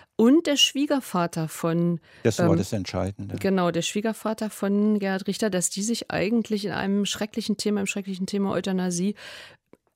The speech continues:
Speaker 1: ja, begegnet sind, als Opfer und Täter
Speaker 2: Ja.
Speaker 1: mehr oder weniger begegnet
Speaker 2: Ja,
Speaker 1: sind.
Speaker 2: genau.
Speaker 1: Das war Richter vorher nicht klar gewesen.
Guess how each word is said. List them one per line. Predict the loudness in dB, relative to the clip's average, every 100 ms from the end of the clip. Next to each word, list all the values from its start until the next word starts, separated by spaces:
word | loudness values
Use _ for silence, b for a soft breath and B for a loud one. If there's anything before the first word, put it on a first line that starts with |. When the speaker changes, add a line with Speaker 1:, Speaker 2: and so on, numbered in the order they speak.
| 2
Speaker 1:
ja, | 4
begegnet | 6 4 4 4 2
sind, | 0
als | 0 -2
Opfer | -2 0
und | 0 2
Täter | 2 4 2 2
Speaker 2:
Ja. | 4
Speaker 1:
mehr | 6
oder | 6 6
weniger | 4 4
begegnet | 0 0 0 0 0
Speaker 2:
Ja, | 4
Speaker 1:
sind. | 4 2
Speaker 2:
genau. | 0 0
Speaker 1:
Das | 2 4
war | 4 4
Richter | 0 0 -2
vorher | -4 0 2 4 0 -2 0
nicht | 2 0 -2
klar | -2 0 0
gewesen. | -2 -2 -2 -4